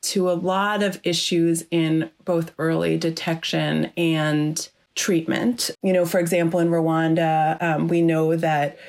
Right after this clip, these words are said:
women often perceive breast cancer, cancer in general and breast cancer, um, in particular, to be universally fatal and not treatable.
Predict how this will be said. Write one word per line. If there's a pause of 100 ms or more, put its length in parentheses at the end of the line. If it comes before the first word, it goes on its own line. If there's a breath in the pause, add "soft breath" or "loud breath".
(320 loud breath)
women (260)
often
perceive
breast
cancer,
cancer
in
general
and
breast
cancer,
um,
in
particular,
to
be (280 loud breath)
universally
fatal
and
not
treatable.